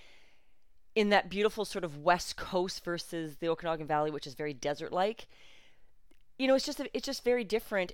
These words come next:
and I love them all. But I do have to say, you know, I just love that smell. I love that, the greenery down here and the shade when I need it. Uh, uh, it's just wonderful.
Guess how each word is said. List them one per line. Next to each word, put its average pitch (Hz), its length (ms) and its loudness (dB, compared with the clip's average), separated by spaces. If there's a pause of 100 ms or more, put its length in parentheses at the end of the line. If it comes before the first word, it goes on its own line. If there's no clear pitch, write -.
and 185 400 0
I 185 80 4
love 196 260 4
them 185 140 2
all. 156 480 4
But 156 240 2
I 170 100 2
do 175 140 -6
have 175 140 -2
to 165 80 -8
say, 170 280 0
you 160 60 -2
know, 156 60 -2
I 156 60 -2
just 151 200 -8
love 156 200 0
that 147 180 -4
smell. 180 600 0
I 151 100 4
love 147 260 0
that, - 280 -6 (300)
the 160 80 -8
greenery 190 600 -2
down 165 340 0
here 156 500 -4 (320)
and 170 160 0
the 170 40 -2
shade 170 460 0
when 160 100 -4
I 156 80 -2
need 156 200 -2
it. - 280 0 (120)
Uh, 156 180 0
uh, 151 140 0 (320)
it's - 160 -4
just - 180 -4
wonderful. 202 440 0